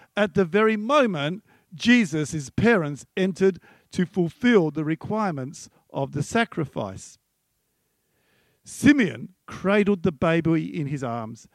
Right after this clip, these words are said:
and praised God and prophesied, saying, "Lord and Master, I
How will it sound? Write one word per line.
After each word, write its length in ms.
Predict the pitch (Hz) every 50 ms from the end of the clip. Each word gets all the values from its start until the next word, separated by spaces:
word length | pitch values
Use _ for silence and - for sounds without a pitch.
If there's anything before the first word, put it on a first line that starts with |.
| _ _ - _
and 220 | - 196 190 170 -
praised 480 | - 226 262 285 302 320 262 196 175
God 380 | - 247 254 254 254 254 262 233
and 220 | 233 233 208 175 -
prophesied, 760 | 175 240 285 277 - - 311 208 - - 214 208 190 190 156
saying, 560 | - - 220 208 208 208 196 196 196 196 175 - _ _ _ _ - _ _ _ _ _ _ _ _
"Lord 600 | 165 165 185 220 247 254 254 254 254 247 233 208 - _ _ _ _
and 420 | - 214 214 214 220 202 196 180 165
Master, 560 | 180 185 180 180 - - - 175 139 123 139 - _ _ _ _ _ _ _ _ _ _ _ _ _ -
I 460 | 220 226 247 254 262 262 269 269 262